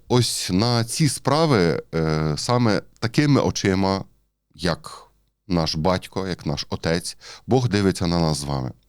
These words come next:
Ісус нас вчив молитися, звертатися до Бога, е, в молитві "Отче наш". І коли ми молимося цю молитву,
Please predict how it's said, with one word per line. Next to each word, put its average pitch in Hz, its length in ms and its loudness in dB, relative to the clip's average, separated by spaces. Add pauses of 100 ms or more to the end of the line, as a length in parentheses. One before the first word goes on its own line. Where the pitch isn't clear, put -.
(400)
Ісус 196 460 0
нас 95 220 0
вчив - 500 -2
молитися, 92 600 2
звертатися 82 680 -2
до 76 360 0
Бога, 85 500 0 (480)
е, 76 240 0
в 71 200 -4
молитві 90 640 2 (100)
"Отче 117 580 -2
наш". 87 460 -2 (960)
І - 40 -10
коли 90 260 0
ми 76 140 2
молимося 120 540 4
цю 87 160 -2
молитву, 87 600 0